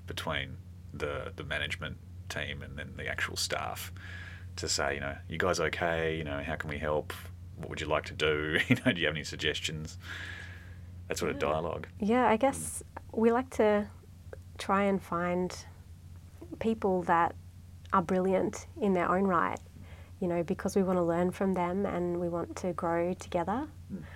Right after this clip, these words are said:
Speaker 2: And if we're hiring people, you know, better than ourselves to, to do that, we should listen to them and, uh, let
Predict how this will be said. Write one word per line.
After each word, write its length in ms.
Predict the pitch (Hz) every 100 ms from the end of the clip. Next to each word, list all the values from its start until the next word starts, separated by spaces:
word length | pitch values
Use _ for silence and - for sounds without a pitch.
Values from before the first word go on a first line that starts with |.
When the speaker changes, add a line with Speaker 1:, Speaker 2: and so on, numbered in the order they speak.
| - - - -
Speaker 2:
And 120 | 202
if 140 | 202 220
we're 240 | 208 208
hiring 460 | 208 208 214 202 190
people, 480 | 196 190 175 180 - - -
you 100 | 190
know, 80 | 202
better 260 | 202 196 190
than 340 | 185 180 180 - - - - - - -
ourselves 560 | 208 208 220 226 262
to, 200 | - 220 240
to 120 | 247
do 260 | 202 226 240
that, 260 | 180 180 - - -
we 80 | 220
should 160 | 208 185
listen 340 | 190 226 214
to 100 | 202
them 360 | 180 - 196 160 - -
and, 380 | 185 185 185 190 190
uh, 200 | 196 190 - - - - -
let 220 | 180 185